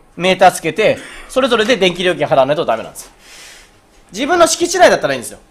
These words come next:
例えばね、すげえ広い庭があって、庭の中に別にね、建物を建てて、そこに電気引っ張るのはオッケー。自分の敷地内だったら。なんで、公道をまたんで、またいで電気を引っ張らないこと。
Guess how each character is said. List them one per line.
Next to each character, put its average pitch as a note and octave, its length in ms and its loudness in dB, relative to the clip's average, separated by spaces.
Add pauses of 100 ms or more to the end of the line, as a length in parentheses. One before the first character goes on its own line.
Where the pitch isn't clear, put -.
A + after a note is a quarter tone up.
(100)
例 E3+ 120 -4
え D3+ 40 -2
ば A#2+ 80 -2
ね、 B2+ 80 -4
す F3 200 -4
げ B3 140 2
え F3+ 40 2
広 G3 240 -2
い - 20 -6
庭 C#3+ 220 2
が C#3 80 4
あ C3+ 60 4
っ - 140 -8
て、 F3+ 220 -4
庭 G3+ 240 0
の A#3+ 80 0
中 A#3+ 240 -4
に G#3+ 240 -6 (480)
別 D#3+ 240 -6
に E3 100 -6
ね、 G#3+ 240 -6 (360)
建 E3+ 240 -2
物 C#3+ 140 -4
を - 20 -12
建 B2 140 -6
て B2 100 -14
て、 E3 240 -4
そ B3+ 140 -6
こ C#4+ 100 0
に D#4 240 -2
電 B3+ 140 -2
気 F3+ 100 -14
引 E3 80 -12
っ - 60 -20
張 G#3 80 6
る G3+ 60 2
の E3 60 4
は A#2 60 0
オ A#2 100 -10
ッ - 40 -20
ケ - 100 -18
ー。 - 60 -18 (380)
自 E3+ 100 -10
分 E3 100 -6
の E3 80 -2
敷 D#3+ 180 -10
地 D#3 100 -8
内 C#3 120 -2
だ F#2+ 80 -12
っ - 40 -20
た - 100 -20
ら。 - 60 -20 (540)
な - 100 -2
ん - 20 -4
で、 F3+ 80 -2
公 C#4+ 260 0
道 D#4+ 160 2
を D#4 80 6
ま D4+ 140 4
た D#4 160 6
ん G#3 100 -6
で、 G#3+ 300 0
ま F#3+ 120 -4
た C4+ 140 -2
い G#3 100 0
で G#3 320 -2
電 G#3+ 200 -4
気 D3+ 120 -8
を A2 160 -6
引 - 60 -20
っ - 60 -20
張 F#3 80 0
ら F3 80 0
な C3 100 0
い G#2 60 -8
こ F2 100 -16
と。 - 100 -20